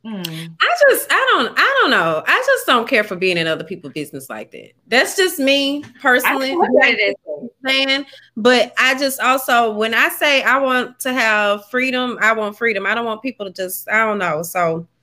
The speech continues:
Speaker 2: it almost kinda makes me think about policing people's bodies. But in an establishment, if an establishment has rules, then I do believe in abiding by that. But let me,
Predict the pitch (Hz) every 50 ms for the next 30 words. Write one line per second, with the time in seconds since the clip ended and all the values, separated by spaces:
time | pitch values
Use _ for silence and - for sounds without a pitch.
0 | _ _ _ _ _ - 196 233 254 262 277 285 294 277 269 269 - 302 240 226
1 | 220 220 226 226 - 240 233 233 196 190 190 196 180 190 180 175 175 175 - 180
2 | 175 190 208 208 - 185 165 170 170 214 196 - - 165 156 160 156 170 170 165
3 | 156 147 156 156 165 165 - - 180 180 170 160 - - _ - - _ _ -
4 | 269 339 330 302 277 247 214 214 - - 254 247 262 254 254 254 214 208 - -
5 | 208 190 180 175 165 135 180 196 196 - 185 180 - - 220 233 233 233 233 -
6 | 214 196 202 208 202 180 175 170 175 180 190 202 190 175 165 156 165 165 - 185
7 | 175 170 170 170 170 170 180 175 170 165 165 165 165 160 156 151 156 151 151 151
8 | 156 156 156 156 156 156 170 160 156 - 180 156 147 170 - - 233 254 294 277
9 | 240 214 202 208